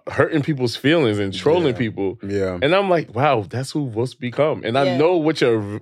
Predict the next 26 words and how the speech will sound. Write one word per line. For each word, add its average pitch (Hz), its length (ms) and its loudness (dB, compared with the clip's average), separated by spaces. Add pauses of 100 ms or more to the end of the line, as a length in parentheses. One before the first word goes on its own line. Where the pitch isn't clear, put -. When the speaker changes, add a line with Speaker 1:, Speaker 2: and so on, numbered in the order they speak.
Speaker 1:
original 147 560 0
vision 196 340 0
was. 226 380 0
Speaker 3:
Yeah. 170 300 -2
Speaker 2:
The, 120 60 0
the 120 60 0
original 180 320 2
vision 175 320 2
is 143 160 0 (140)
all 156 240 4
the 143 240 4
episodes 156 440 2
before 131 340 2
the 151 60 2
last 165 360 2
one. 85 240 -12
You 123 80 -6
Speaker 3:
Right, 196 80 0
Speaker 2:
know 196 60 2
what 202 80 0
I - 40 2
mean? 190 160 2
Speaker 1:
Yeah. - 60 0
Speaker 3:
right. 170 80 -4
Speaker 2:
Just 170 180 -8
positivity. 143 720 0